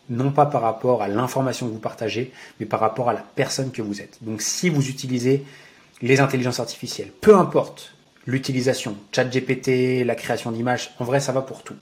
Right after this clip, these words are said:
Assurez-vous juste d'une chose, et c'est vraiment le meilleur conseil que j'aimerais que vous reteniez de cette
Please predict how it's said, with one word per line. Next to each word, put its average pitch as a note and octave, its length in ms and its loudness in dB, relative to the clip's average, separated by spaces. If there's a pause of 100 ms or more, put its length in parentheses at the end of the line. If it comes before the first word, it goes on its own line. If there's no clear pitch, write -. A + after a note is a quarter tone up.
Assurez-vous C#3 400 4
juste D#3 220 2
d'une C#3+ 140 2
chose, - 380 -4
et C3 60 -2
c'est - 160 2
vraiment C#3 220 4
le C#3 100 4
meilleur D3 420 4
conseil C3+ 260 0
que B2+ 120 0
j'aimerais A2+ 260 -2
que A2+ 60 -8
vous A2 80 -4
reteniez A2+ 340 0
de G#2+ 140 -6
cette - 320 -6